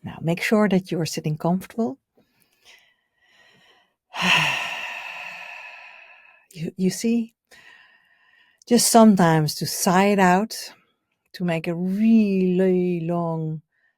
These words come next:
sigh, it can be so relaxing.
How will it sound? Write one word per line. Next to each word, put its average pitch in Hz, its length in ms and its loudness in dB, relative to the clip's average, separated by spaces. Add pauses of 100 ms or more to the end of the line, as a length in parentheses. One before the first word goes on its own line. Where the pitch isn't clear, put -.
(100)
sigh, 151 760 -6 (720)
it 160 160 -10
can 170 180 0
be 160 140 -4
so 147 480 -2
relaxing. 143 960 -8